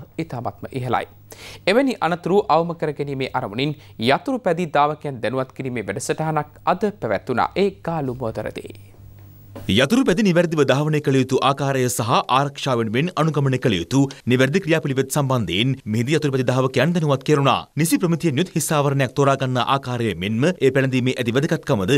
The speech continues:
Speaker 2: අවධාරණය කෙරුණා. අමාත්‍ය ගාමිණී ලොකුගේ සහ රාජ්‍ය අමාත්‍ය ලසන්ත අලගියවන්න යන මහතුරුන් ඇතුළු පිරිසක් මෙම වැඩසටහනට සහභාගී වුණා.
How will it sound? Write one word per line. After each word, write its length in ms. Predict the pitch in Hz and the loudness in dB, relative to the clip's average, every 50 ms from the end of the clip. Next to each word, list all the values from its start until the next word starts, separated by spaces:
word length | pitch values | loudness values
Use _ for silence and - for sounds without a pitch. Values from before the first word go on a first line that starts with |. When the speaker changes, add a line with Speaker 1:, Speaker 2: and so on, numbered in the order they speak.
| 135 - - | 0 0 0
Speaker 2:
අවධාරණය 540 | - 151 170 156 160 151 147 135 135 123 117 | 2 2 2 2 0 -4 -4 -4 -4 -4 -2
කෙරුණා. 340 | - 147 131 131 131 113 87 - _ | 0 0 2 2 2 0 0 -4 _
අමාත්‍ය 460 | - 127 139 139 135 - - - 208 | -4 0 2 2 0 0 0 0 0
ගාමිණී 360 | 185 156 139 139 135 131 110 113 | 2 4 2 2 2 0 -2 -4
ලොකුගේ 300 | - - 123 131 131 127 | -4 -4 -2 0 0 0
සහ 200 | 131 - 117 139 170 | 0 -2 -2 0 2
රාජ්‍ය 320 | 156 147 147 139 - - 151 | 2 2 0 0 -2 -4 -2
අමාත්‍ය 440 | - - 107 95 - - 117 143 151 | 0 2 0 0 0 0 2 2 2
ලසන්ත 400 | 151 - 143 - 202 233 240 - | 2 0 -2 0 0 0 0 2
අලගියවන්න 440 | 170 143 147 143 151 151 147 139 139 | 2 2 2 2 0 -2 0 0 0
යන 100 | 127 117 | 0 0
මහතුරුන් 380 | 113 127 139 139 143 123 127 123 | 0 -2 -2 -2 0 0 0 0
ඇතුළු 200 | - 120 - - | 0 -2 -2 -2
පිරිසක් 400 | 92 101 110 - 165 170 - - | -4 -4 -2 0 0 -2 -2 -4
මෙම 220 | - 92 110 147 | -8 -4 -2 0
වැඩසටහනට 520 | 165 170 156 147 - 143 127 117 127 170 - | 0 0 0 -2 -2 -4 -4 -2 -4 -2 -2
සහභාගී 440 | 190 180 170 160 151 135 117 123 120 | 0 0 2 2 2 0 0 2 2
වුණා. 280 | 135 135 123 107 85 | 4 4 4 2 0